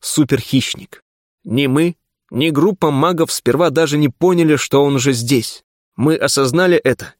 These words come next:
когда другие твари, перестав атаковать группу,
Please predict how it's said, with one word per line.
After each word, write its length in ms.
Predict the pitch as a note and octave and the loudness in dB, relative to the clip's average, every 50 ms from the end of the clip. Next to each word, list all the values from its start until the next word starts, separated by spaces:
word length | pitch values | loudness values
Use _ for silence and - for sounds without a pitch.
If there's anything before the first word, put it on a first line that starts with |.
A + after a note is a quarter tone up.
| _ _ _ | _ _ _
когда 300 | - B2+ B2 B2+ C#3+ C#3 | -4 -2 -2 0 0 0
другие 420 | A#2+ C3 C3+ B2 C3+ D#3 D3+ C3 | 2 0 0 2 2 2 0 0
твари, 340 | - A2 C#3+ D#3+ D#3+ C#3+ B2 | 0 0 0 2 2 2 0
перестав 540 | - - C3 C#3 C#3+ - - - D#3 - - | -2 -2 0 0 0 0 0 -2 -2 -2 -2
атаковать 420 | - C3+ - - B2+ D3 C#3+ - | -2 -2 0 0 0 0 0 0
группу, 440 | - C#3 E3 F#3 - - D3+ A2+ | 0 2 2 2 2 0 0 -2